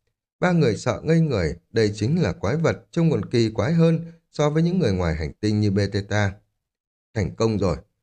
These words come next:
khoa học là thật, di chuyển học cũng là thật." Trên mặt của Trần Hân Nghiên tràn đầy sự vui sướng. Khoa học mới là con đường đúng đắn. Thí nghiệm lần này đã loại bỏ thần học, toàn lực nghiên cứu khoa học. Beteta cùng mấy sinh vật ngoài hành tinh khác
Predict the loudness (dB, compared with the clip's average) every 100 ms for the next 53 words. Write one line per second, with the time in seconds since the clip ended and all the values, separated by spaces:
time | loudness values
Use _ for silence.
0 | _ 0 2 2 -2 -2 0 -2 -4 -12
1 | _ -4 0 0 0 -2 -2 -6 -6 -4
2 | -2 -2 -2 -6 -8 _ _ _ _ 0
3 | 2 0 -2 -4 -2 -2 -2 -4 -2 -2
4 | -2 -2 -2 0 0 -2 -6 -4 -4 -2
5 | -2 -2 -2 -8 _ _ _ _ -4 0
6 | 0 0 -2 0 0 0 0 0 0 -2
7 | -2 -2 -2 -4 -10 _ _ 0 2 2
8 | 0 -2 0 0 0 0 0 -2 -4 -4
9 | -4 -4 -4 -4 -6 _ _ -2 0 0
10 | -2 -2 -4 -4 -2 -4 -4 -4 -4 -6
11 | _ _ _ _ _ _ -4 -2 -2 0
12 | 0 0 -2 -2 0 0 -2 0 -2 -2
13 | -2 -2 -4 -2 -2 -2 -4